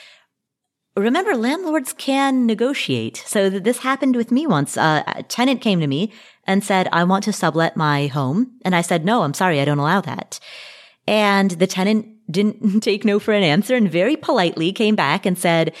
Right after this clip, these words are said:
"Can you tell me, what are your concerns? Why is it that you don't allow that?" And I said, Well, you know, my concerns are that I have no ability to vet that person. I don't know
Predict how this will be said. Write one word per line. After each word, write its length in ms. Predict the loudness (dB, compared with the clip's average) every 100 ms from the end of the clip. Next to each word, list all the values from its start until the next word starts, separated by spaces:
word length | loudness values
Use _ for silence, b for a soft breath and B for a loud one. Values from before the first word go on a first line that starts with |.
| B B B _
"Can 180 | -4 0
you 440 | 2 2 0 -2 -10 -4
tell 220 | -2 2
me, 160 | 2
what 160 | 2 0
are 40 |
your 140 | 0 0
concerns? 640 | -2 -2 0 0 0 -2
Why 160 | 0 2
is 160 | 0
it 100 | 0
that 100 | -2
you 140 | -2 0
don't 400 | 0 0 -2 -4
allow 320 | -2 0 0
that?" 300 | 0 -2 -4 b b b b
And 180 | -2 0
I 40 | 0
said, 180 | -2
Well, 140 | -2 -2
you 100 | -2
know, 180 | -6 -10 B B B B B B B B
my 500 | 0 2 4 2 0
concerns 600 | -2 -4 0 0 0 -2
are 580 | -2 0 2 4 2 0
that 360 | -2 -4 -6 _ _ -4
I 120 | 0
have 260 | 2 0 2
no 300 | 2 2 2
ability 400 | 2 0 2 0
to 220 | -2 -4
vet 260 | -2 -2 0
that 200 | -2 -2
person. 480 | -2 -2 -2 -2 0
I 140 | 0
don't 240 | 0 0
know 500 | 0 2 2 2 0